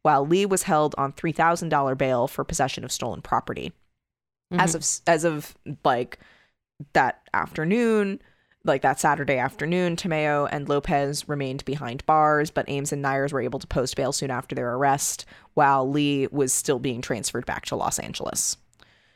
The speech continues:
Speaker 2: Mm-hmm.
Speaker 1: So then we're gonna fast forward a little bit to Nyers' arraignment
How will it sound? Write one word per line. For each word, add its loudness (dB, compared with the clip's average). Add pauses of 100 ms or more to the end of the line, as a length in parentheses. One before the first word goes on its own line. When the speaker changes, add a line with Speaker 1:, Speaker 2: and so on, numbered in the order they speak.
Speaker 2:
Mm-hmm. -6 (120)
Speaker 1:
So 0
then 0 (300)
we're 4
gonna 2
fast 2
forward 4
a 4
little 4
bit 4 (280)
to 2
Nyers' 0
arraignment -4